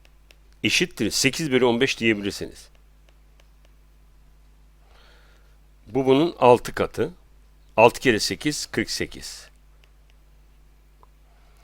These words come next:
Doksan bölü y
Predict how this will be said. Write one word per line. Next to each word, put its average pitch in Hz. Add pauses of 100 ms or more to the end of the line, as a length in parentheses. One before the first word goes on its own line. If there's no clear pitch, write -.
(640)
Doksan 165 (400)
bölü 113
y 92